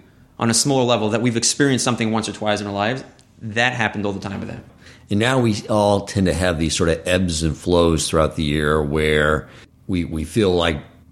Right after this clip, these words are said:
Speaker 2: God's presence is there. We know He's looking after us, and,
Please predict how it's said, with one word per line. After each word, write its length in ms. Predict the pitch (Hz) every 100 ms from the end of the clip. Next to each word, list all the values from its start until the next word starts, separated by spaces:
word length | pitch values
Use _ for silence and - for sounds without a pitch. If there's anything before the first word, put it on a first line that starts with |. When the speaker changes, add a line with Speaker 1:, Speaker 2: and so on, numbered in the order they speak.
| -
Speaker 2:
God's 280 | 90 80 80
presence 420 | - 87 80 76
is 140 | 80 -
there. 340 | 101 98 95
We 180 | 87 80
know 260 | 80 80 76
He's 460 | 76 71 - -
looking 320 | 71 69 71 -
after 440 | 104 107 104 98
us, 540 | 98 95 - - -
and, 680 | 87 78 73 73 73 - -